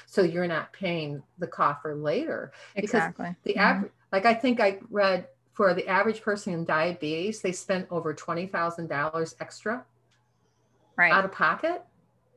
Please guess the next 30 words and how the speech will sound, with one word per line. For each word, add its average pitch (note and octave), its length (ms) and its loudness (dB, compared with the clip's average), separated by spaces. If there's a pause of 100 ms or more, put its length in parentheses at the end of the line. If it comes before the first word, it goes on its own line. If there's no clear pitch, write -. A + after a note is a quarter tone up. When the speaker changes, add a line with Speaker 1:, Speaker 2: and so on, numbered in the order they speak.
(360)
Speaker 1:
You A#3+ 120 6
know, B3+ 120 6
and A#3+ 180 2
so A3+ 320 2
it's A3 160 -2
just G#3 240 -4
like, F#3+ 200 2
you G#3+ 100 0
know, G3+ 80 0
why, G#3+ 340 4
it's G3+ 160 -4
just G3+ 160 -4
like, F#3 160 2
if G3 100 -2
you G3+ 80 -4
took B3 280 -4
better G#3 200 2
care A3+ 280 -2
of D4+ 40 0
yourself, F3 440 -2
you G#3+ 80 -2
could A#3 180 -2
take G3 200 -2
that F3 140 -4
twenty F#3 240 -6
thousand E3 440 -4
dollars E3+ 420 -2
and - 80 -12
take E3+ 240 -6
the, E3+ 120 -4